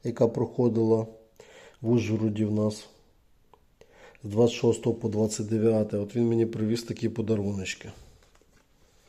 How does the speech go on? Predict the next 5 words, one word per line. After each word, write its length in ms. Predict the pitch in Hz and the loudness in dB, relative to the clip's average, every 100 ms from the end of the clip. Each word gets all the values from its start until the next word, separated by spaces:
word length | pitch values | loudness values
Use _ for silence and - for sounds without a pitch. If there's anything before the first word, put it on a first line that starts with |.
| _ _ _ - _ _ _ _ _ _ _ _ _ _ - - | _ _ _ -20 _ _ _ _ _ _ _ _ _ _ -20 -12
Це 160 | - | -6
листівка, 720 | 110 110 - 180 202 196 175 175 - | -6 -6 -2 0 0 2 0 0 -4
регіональна 600 | 117 117 127 127 127 123 | 0 2 4 6 4 4
олімпійська 600 | 120 120 120 127 117 123 | 4 4 2 -2 -2 0
виставка. 580 | 113 120 120 110 110 | 2 2 0 -2 0